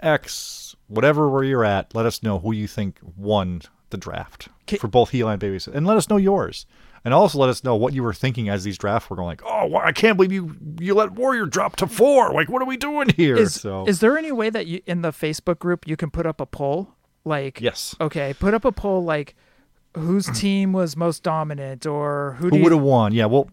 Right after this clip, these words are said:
Speaker 1: yeah, I'll do that. I'll figure it out. I'll put up some polls for sure.
Speaker 2: Okay. All right. All right. Yeah, I like that.
Speaker 1: All right. So you mentioned WrestleMania in, uh, Philadelphia. You, is that your plan to head out east? You're gonna go
Speaker 2: Heading out,
Speaker 1: this year, you think?
Speaker 2: heading out east. I won't be there long because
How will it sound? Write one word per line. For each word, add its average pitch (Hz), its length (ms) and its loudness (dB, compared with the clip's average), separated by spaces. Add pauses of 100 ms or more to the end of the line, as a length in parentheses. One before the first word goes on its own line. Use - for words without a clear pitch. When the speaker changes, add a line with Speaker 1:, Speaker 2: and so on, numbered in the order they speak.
Speaker 1:
yeah, 135 140 6
I'll 131 120 8
do 123 120 0
that. 101 120 0
I'll 101 120 2
figure 107 280 0
it 95 80 -2
out. 80 100 -6
I'll 90 80 0
put 123 140 2
up 110 80 0
some 110 140 -4
polls 80 340 -6
for - 140 -10
sure. 82 280 -8
Speaker 2:
Okay. 175 360 2 (140)
All 175 100 2
right. 139 280 -4
All 135 140 -8
right. - 140 -14
Yeah, 160 200 -6
I - 20 -6
like 135 220 -10
that. 139 180 -14 (680)
Speaker 1:
All 98 180 -4
right. 104 220 -14
So 98 340 -6 (580)
you 127 140 -2
mentioned 143 280 0
WrestleMania 120 760 2
in, 104 360 -2
uh, 95 340 -4 (120)
Philadelphia. 113 640 0
You, 107 280 -6 (100)
is 110 120 -4
that 123 260 2
your 127 80 -4
plan 135 400 0
to 117 140 -2
head 123 160 4
out 131 160 6
east? 156 220 -2
You're 117 80 -4
gonna 117 180 0
go 135 380 4
Speaker 2:
Heading 190 260 -2
out, 220 160 2
Speaker 1:
this 214 100 -6
year, 160 80 0
you 160 80 0
think? 170 240 -6
Speaker 2:
heading 196 300 -2
out 226 180 2
east. 214 300 -6
I 185 60 -2
won't 240 260 -4
be 220 120 -2
there 208 220 0
long 156 380 -4
because 151 340 -10